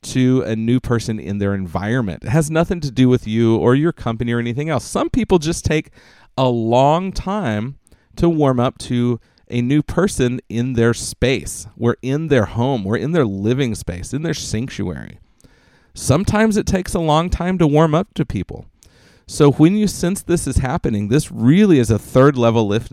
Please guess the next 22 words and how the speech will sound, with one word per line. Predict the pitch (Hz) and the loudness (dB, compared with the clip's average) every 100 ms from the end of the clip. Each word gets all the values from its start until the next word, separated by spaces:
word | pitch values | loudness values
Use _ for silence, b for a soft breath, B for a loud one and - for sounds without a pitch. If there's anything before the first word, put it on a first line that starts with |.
| - | -8
listening | 110 117 117 104 92 | -2 -2 -2 -4 -6
skill. | - 98 - - _ _ _ _ _ _ _ _ - - | -4 -4 -4 -12 _ _ _ _ _ _ _ _ -20 -4
Do | 117 | 0
yourself | 123 117 123 123 | 0 0 -2 -2
a | 104 | -2
favor | 110 117 | -2 0
and | 101 | -2
look | 104 - | -2 -4
up | - | -8
some | - 98 | -6 -6
third | - 98 92 | 0 0 0
level | 90 82 | -4 -4
listening. | 87 85 - 87 | -6 -8 -10 -10
In | 90 | -4
fact, | 123 120 101 | -2 -2 -4
I'll | - 101 | -2 0
do | 98 | 0
a | |
whole | 95 90 | 0 -2
episode | 98 - - 82 | -4 -4 -4 -4
on | 82 82 | -6 -8
it. | 73 | -12